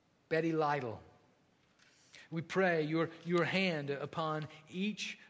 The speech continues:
uh, one, that as they face disease and struggle and loss, Lord, may you fill them the knowledge of your will, that they, with,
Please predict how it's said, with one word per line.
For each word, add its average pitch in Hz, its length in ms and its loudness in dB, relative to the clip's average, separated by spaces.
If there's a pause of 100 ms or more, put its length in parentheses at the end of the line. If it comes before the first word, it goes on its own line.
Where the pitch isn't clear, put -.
uh, 160 180 -10
one, 143 560 -6
that 117 120 -10 (1000)
as 147 220 -4
they 170 500 2
face 156 880 -2 (220)
disease 147 640 -4
and 123 120 -10
struggle 147 680 -4
and - 500 -18
loss, 160 540 -4 (760)
Lord, 127 320 -8
may 131 140 -8
you 131 460 -6 (240)
fill 156 240 -6
them 104 320 -10 (1600)
the 127 60 -14
knowledge 131 480 -6
of 110 100 -14
your 135 160 -12
will, 117 420 -10 (2000)
that 135 160 -8
they, 143 300 -2
with, 127 260 -10